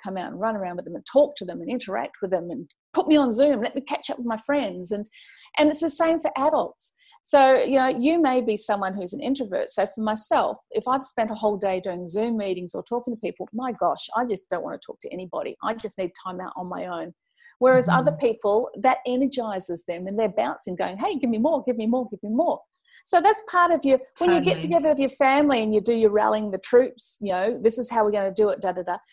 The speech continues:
Speaker 1: Understanding everyone's personalities needs to come into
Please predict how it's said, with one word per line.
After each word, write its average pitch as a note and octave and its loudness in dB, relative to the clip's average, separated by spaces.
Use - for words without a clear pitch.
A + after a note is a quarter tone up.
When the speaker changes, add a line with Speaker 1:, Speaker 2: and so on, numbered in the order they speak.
Speaker 1:
Understanding D#4 4
everyone's B3 -2
personalities A3+ -2
needs A#3+ -2
to C4+ -12
come B3 -4
into C4 -4